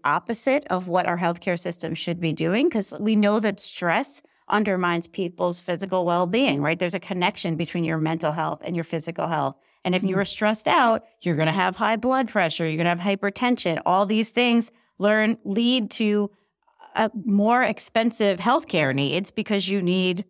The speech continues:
Speaker 1: more interventions. You need to get on medication to deal with your blood pressure, et cetera, et cetera. So that, that's, that's what we know. We know that it, it
Speaker 2: Yeah.
Speaker 1: has a real implication. People want to pay their bills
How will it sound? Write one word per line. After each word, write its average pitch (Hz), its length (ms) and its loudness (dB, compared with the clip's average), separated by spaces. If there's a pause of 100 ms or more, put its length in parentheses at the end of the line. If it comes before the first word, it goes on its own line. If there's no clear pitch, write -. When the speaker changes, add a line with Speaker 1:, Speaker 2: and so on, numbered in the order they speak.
Speaker 1:
more 185 300 0
interventions. 180 840 -2
You 165 80 -2
need 180 160 -2
to 185 40 -8
get 180 140 0
on 180 220 2
medication 190 540 0
to 185 60 -4
deal 185 200 0
with 175 100 -2
your 180 80 -2
blood 175 240 -2
pressure, 160 420 0 (220)
et - 140 -2
cetera, 170 320 2
et - 120 -4
cetera. 156 400 -2
So 180 440 2 (260)
that, 208 320 0
that's, 226 380 0
that's 208 260 0
what 214 140 0
we 220 100 2
know. 233 240 2
We 175 140 -2
know 202 180 4
that 214 160 2
it, 196 140 0
it 180 100 0
Speaker 2:
Yeah. 190 80 4
Speaker 1:
has 180 120 4
a 190 80 0
real 196 240 2
implication. 214 580 0
People 240 320 2
want 202 280 2
to 226 120 -2
pay 202 180 0
their 190 140 0
bills 185 440 0